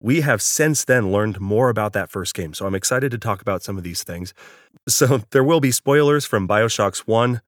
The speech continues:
two, and also BioShock Infinite. So if you haven't played those games, just be aware we're gonna be talking about some things that, uh, may or may not impact your gameplay of it. But, you know, Kevin, we're gonna be talking first about the big daddies and the little sisters. And I know from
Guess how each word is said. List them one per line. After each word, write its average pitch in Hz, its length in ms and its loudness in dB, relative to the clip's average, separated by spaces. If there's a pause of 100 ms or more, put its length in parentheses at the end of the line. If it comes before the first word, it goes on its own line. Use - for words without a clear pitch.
(100)
two, 123 340 -2
and 101 140 -2
also 117 320 -2
BioShock 104 480 -2
Infinite. 131 420 -4
So 101 280 0
if 98 180 -8
you 95 80 -6
haven't 151 300 -4
played 147 220 -2
those 131 180 0
games, 123 340 -2
just - 240 -8
be 123 140 -2
aware 107 280 4
we're 95 120 0
gonna 98 160 -4
be 92 80 -6
talking 98 280 -4
about 90 220 -4
some 90 160 -8
things 87 300 -8 (420)
that, 92 340 -2
uh, 90 360 -6
may 101 400 -6 (240)
or 110 120 -4
may 120 140 -4
not 127 240 -2
impact 120 380 -4
your 127 120 -8
gameplay 127 400 -2
of 139 160 -2
it. 82 140 -4 (400)
But, 131 220 2
you 135 80 4
know, 131 140 4 (200)
Kevin, 123 320 0
we're 110 140 0
gonna 135 100 2
be 123 100 0
talking 123 320 0
first 135 300 -2
about 95 240 -4 (220)
the 101 80 -6
big 135 280 -2
daddies 123 440 2
and 104 120 -6
the 90 80 -4
little 110 240 0
sisters. - 600 -6 (400)
And 104 160 0
I 113 60 4
know 123 180 4
from 101 400 0